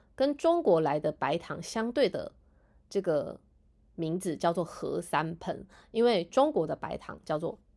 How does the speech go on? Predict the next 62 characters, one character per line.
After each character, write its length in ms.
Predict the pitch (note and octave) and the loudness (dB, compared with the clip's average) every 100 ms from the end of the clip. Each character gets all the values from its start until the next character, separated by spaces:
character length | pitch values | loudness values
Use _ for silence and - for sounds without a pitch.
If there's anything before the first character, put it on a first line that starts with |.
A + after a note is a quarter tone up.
| - | -12
“糖 260 | - C#3+ | -10 -8
三 320 | G3 - F3 | -6 -2 -2
盆”。 220 | F3+ - - - _ _ _ _ _ _ _ _ _ _ _ _ - - - _ | -4 -8 -12 -12 _ _ _ _ _ _ _ _ _ _ _ _ -20 -20 -20 _
接 140 | E4+ | 0
下 180 | F4+ G4 | 2 4
来 120 | B3 | 4
呢， 160 | F3+ E3+ | 4 2
我 120 | D#3+ | 0
想 160 | F#3 E3 | 0 -2
要 80 | |
讲 220 | F#3 D3+ C#3 | -2 -4 -6
一 40 | |
下 260 | - G#3+ F#3+ | -4 -4 -2
关 280 | G3 G3+ | -2 0
于 100 | G#3+ | 0
这 140 | E3+ G3 | 0 0
个 120 | F#3 | -2
很 280 | D#3+ F3+ A#3+ | -2 -4 -2
有 160 | E4 | 2
名 240 | A3+ D#3 D3+ | 0 0 -2
的 240 | D#3+ D3+ - - - _ _ | -4 -4 -8 -20 -20 _ _
蜂 260 | _ - A3+ | _ -2 0
蜜 220 | C4 B3 | 2 -2
蛋 280 | G#3 G#3 D#3 | 0 0 0
糕 340 | - D3+ D3+ D#3 _ | -2 -2 -2 -6 _
“福 260 | - D#3 | -12 -10
沙 320 | F#3+ F3+ E3 - | -2 0 0 -2
屋” 200 | F3 E3+ | -6 -4
的 240 | E3+ D3+ - | -6 -6 -4
这 100 | B3 | -2
个 140 | G#3 | 0
名 180 | D#3+ D3+ | -2 -4
称 280 | D3+ - E3 | -8 -8 -6
的 80 | D3 | -6
由 260 | C#3 - | -6 -6
来。 300 | C#3+ - - - _ _ _ _ _ | -6 -6 -8 -18 _ _ _ _ _
常 160 | - B3+ | -2 0
常 200 | F4+ E4+ | 2 2
在 160 | F4+ | 4
那 120 | E4 D#4 | 4 2
个 220 | G#3+ E3 | 2 2
机 260 | - - | -2 -10
场 280 | B3 - - | -8 -8 -8
的 80 | D#3+ | -8
时 160 | D#3+ E3 | -8 -2
候， 160 | G#3 | -2
就 120 | G#3 | 0
会 120 | G3+ G3 | 0 0
看 180 | - | -2
到 220 | F#3+ E3 C3 | -2 -2 -4
福 300 | - D#3 E3+ | -10 -10 -8
沙 280 | - F3 | -4 -2
屋 160 | F3+ F3+ | 0 -2
这 140 | F3+ | -2
一 60 | E3+ | -2
间 200 | F3 E3+ | 0 -2
蜂 180 | E3 E3 | -2 -4
蜜 140 | F#3 | -2
蛋 180 | E3+ D#3 | -2 -4
糕 200 | D3+ C#3 | -4 -6
店 280 | - F3 - | -6 -8 -8
哦。 100 | - | -14